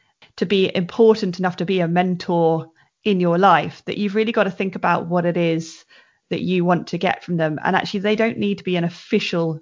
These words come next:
mentor or you, you to have even asked them. You just, you can actually just take that opportunity to soak up what they, what they can offer and, and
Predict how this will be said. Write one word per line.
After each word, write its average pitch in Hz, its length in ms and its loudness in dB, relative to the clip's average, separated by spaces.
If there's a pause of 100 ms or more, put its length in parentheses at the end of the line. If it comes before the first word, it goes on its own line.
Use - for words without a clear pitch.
mentor 160 600 -2 (180)
or 185 160 0
you, 175 260 -2 (100)
you 196 140 -2
to 180 80 -2
have 175 100 2
even 175 200 0
asked 180 320 0
them. - 160 -6
You - 120 -4
just, 175 340 -10
you 175 120 -6
can 185 140 -2
actually 180 300 -4
just - 320 -6 (580)
take - 380 2
that - 480 0 (200)
opportunity 180 720 -2
to 160 440 -2 (340)
soak - 480 0
up - 280 0
what 180 220 0
they, 170 260 0
what - 240 -2
they 170 160 0
can 175 140 -4
offer 185 260 0
and, 165 520 2
and 170 160 -2